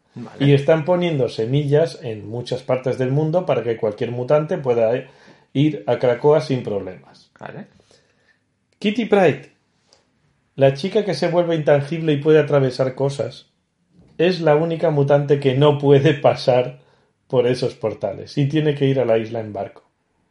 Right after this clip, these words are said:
Speaker 1: Bueno, ¿y qué tiene de malo eso?
Speaker 2: Pues que es una pérdida de tiempo muy gorda.
Speaker 1: Ah, bueno, vale,
Speaker 2: ¿Vale?
Speaker 1: sí, pero no, no,
Speaker 2: ¿Qué
Speaker 1: no sé,
Speaker 2: pasa?
Speaker 1: no pasa por un enjambre de tornados.
Speaker 2: No.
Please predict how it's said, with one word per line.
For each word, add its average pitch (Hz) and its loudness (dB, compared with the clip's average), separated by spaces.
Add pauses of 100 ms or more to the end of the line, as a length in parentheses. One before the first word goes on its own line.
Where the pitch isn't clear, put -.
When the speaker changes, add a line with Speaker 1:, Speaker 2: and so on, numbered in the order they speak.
(500)
Speaker 1:
Bueno, 107 -18
¿y 123 -10
qué 117 -12
tiene 110 -14
de 107 -12
malo 107 -12
eso? 120 -20 (1400)
Speaker 2:
Pues 147 2
que - -8
es - -10
una 135 -4
pérdida 190 0
de 117 2
tiempo 104 -8
muy 92 -14
gorda. 104 -10
Speaker 1:
Ah, 156 -4 (140)
bueno, 208 4
vale, 208 6
Speaker 2:
¿Vale? 240 2 (200)
Speaker 1:
sí, - -2
pero 160 2
no, 165 -2 (300)
no, 147 -2 (240)
Speaker 2:
¿Qué 143 4
Speaker 1:
no 180 4
sé, 190 6
Speaker 2:
pasa? 170 4
Speaker 1:
no 156 0
pasa - 0
por 175 2
un 180 0
enjambre 156 -2
de 143 4
tornados. 147 0
Speaker 2:
No. 151 2